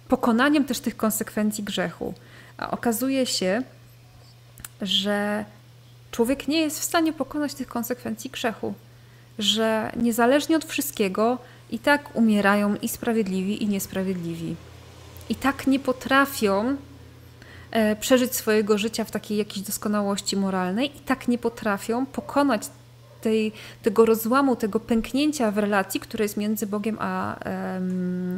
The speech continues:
a, e, a człowiekiem. E, i tutaj, mm, w teologii pojawiało się kilka różnych takich teorii, które mówiły o tym, dlaczego człowiek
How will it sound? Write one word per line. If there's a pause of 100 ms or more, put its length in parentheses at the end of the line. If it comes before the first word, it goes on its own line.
a, (460)
e,
a
człowiekiem. (640)
E,
i
tutaj, (180)
mm, (120)
w
teologii
pojawiało
się
kilka
różnych
takich
teorii,
które
mówiły
o
tym, (440)
dlaczego (300)
człowiek